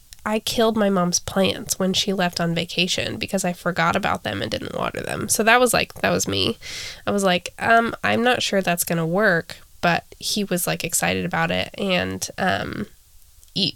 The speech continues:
over, like, I don't know, what was it, like, eight years? <laughs> We kept kind of reading stories, and we loved the idea of just, like, having animals and letting them care for the land and having farm fresh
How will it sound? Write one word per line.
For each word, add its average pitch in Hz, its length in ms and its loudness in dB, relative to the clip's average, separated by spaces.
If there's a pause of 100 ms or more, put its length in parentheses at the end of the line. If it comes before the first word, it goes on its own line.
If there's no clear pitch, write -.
over, 208 320 4
like, 190 460 0
I 208 40 -14
don't 208 120 -12
know, 226 100 -12
what 214 160 -8
was - 140 -6
it, - 40 -6
like, - 220 -8
eight 190 240 -6
years? 185 680 0
<laughs> - 60 -20 (840)
We 240 80 0
kept - 220 -2
kind 349 160 6
of 277 100 6
reading 247 300 4
stories, 202 640 4
and 196 120 4
we 190 80 2
loved 170 380 -2
the 196 140 -2
idea 170 440 0 (160)
of 170 120 -4
just, - 280 -8
like, 185 120 -10
having - 440 -12 (140)
animals 269 640 6
and 202 140 0
letting 196 320 0
them 180 260 0 (380)
care 196 200 2
for 185 160 -4
the 170 140 0
land 226 840 6
and 170 320 -2
having - 360 -8
farm - 340 -6
fresh - 340 -6